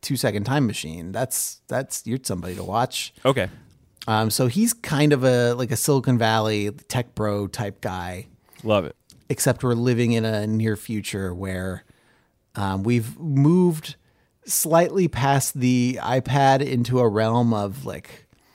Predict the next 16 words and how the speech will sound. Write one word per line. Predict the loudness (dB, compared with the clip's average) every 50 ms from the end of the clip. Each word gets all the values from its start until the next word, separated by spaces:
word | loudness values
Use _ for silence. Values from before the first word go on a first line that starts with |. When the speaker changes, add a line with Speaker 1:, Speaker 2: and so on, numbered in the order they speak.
| _ _ -20 -20 -20 -20 _ 0
Speaker 1:
you | 2 4
know | 4 4 2
how | 2 0 2 2 4 6 6 6 6 4 0 -4 _ _ _ _
your | -2 -2 -2
phone | -2 -2 -10 0 2 4 4 4 4 4 4 4 2 2 0 -2 -6 _ _ _ _ _ _ _ _ _ _ _ _ _ _ _ _ _ _ _ _
and | 2 4 4
your | 4 4
computer | 2 0 -2 -2 -2 -2 2 2 4 4 4 4 4 4 2 0 -4 -10
try | -8 -2 2 4 4 6 6 4 4
to, | 0 -2 -2 0 0 2 2 0
like, | 0 -4 -8 -4 -4
scan | -4 -4 -2 -2 -2 0 2 2
your | 2 0 -2
emails | -4 -4 -2 0 2 2 4 2 2 2 2 0 -2 -4
and, | -6 -6 -6
like, | -6 -8 -10 -14 -16 -18